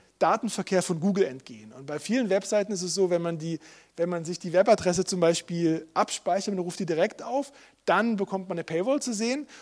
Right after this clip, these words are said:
Und wenn man aber den Namen des Artikels bei Google eingibt und beru-, besu-, besucht über Google diese Seite, dann kommt man drauf. Also ich weiß zum Beispiel, äh, für Recherchezwecke, also ich glaub, bei der, bei der Financial Times oder so ist das oft so. Also das ist eine Möglichkeit, Paywalls zu umgehen, aber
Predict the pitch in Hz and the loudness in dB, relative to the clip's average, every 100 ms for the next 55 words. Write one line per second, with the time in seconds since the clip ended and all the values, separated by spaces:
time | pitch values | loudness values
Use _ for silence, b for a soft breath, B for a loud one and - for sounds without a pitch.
0 | B 190 185 202 196 180 185 180 175 170 | B 4 6 6 2 2 0 0 -4 -4
1 | 143 196 220 185 165 226 233 202 170 165 | 0 0 2 0 0 -2 -2 -4 -4 0
2 | 262 202 135 143 233 - - 180 160 165 | 2 2 -2 -2 -2 -2 -8 -6 -4 -2
3 | 190 170 160 185 202 156 185 180 165 151 | -2 -2 -4 -4 -4 -6 -6 -2 -2 0
4 | 220 294 226 202 196 185 180 185 - B | 0 2 0 -2 -4 0 0 0 -6 B
5 | - 180 185 175 151 135 127 - - - | -2 -2 -2 -8 -10 -12 -14 -16 -14 -12
6 | 151 147 185 - 185 175 170 170 170 b | -8 -2 -2 -2 -2 -2 -4 -8 -10 b
7 | b b b b b _ - 175 156 151 | b b b b b _ 4 4 4 -2
8 | 175 156 175 190 220 202 180 180 165 151 | -4 -2 2 2 0 -4 -2 -2 -4 -4
9 | 175 165 - - 151 151 147 143 - _ | -4 -4 -14 -12 0 2 2 -2 -10 _
10 | 143 143 139 135 - 147 143 151 143 143 | -6 -2 -2 -4 -8 -10 -10 -12 -8 -10
11 | 165 135 120 107 104 - - - - 127 | -8 -10 -12 -14 -18 -18 -20 -20 -18 -16
12 | 135 170 180 - 170 156 B B 170 165 | -12 -8 -8 -8 -10 -12 B B -8 -4
13 | - 156 151 175 185 185 - 170 170 180 | -4 -4 -4 -2 0 0 0 -4 0 0
14 | 165 160 | 0 -4